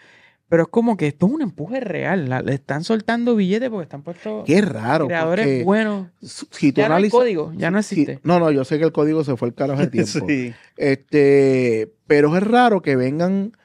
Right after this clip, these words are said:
Speaker 2: estas empresas así porque uno pensaría que el cómic se está muriendo.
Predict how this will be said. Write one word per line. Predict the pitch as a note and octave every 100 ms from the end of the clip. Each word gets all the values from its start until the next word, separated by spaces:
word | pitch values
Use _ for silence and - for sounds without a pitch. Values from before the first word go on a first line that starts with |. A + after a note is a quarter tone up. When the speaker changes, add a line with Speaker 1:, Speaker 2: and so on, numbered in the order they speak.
| _ _ _ -
Speaker 2:
estas | E3 - F#3
empresas | G3 G3 G3 F#3+ F#3+
así | G3 F3+ A3 F3 D#3 -
porque | C3+ -
uno | C3 C#3+ _ -
pensaría | F#3 F#3+ - F#3 G#3 G3+
que | F3
el | A#2+
cómic | - D3+ F3+ F3
se | -
está | A#2+ -
muriendo. | A2+ C3+ B2 G#2 F#2 E2 C2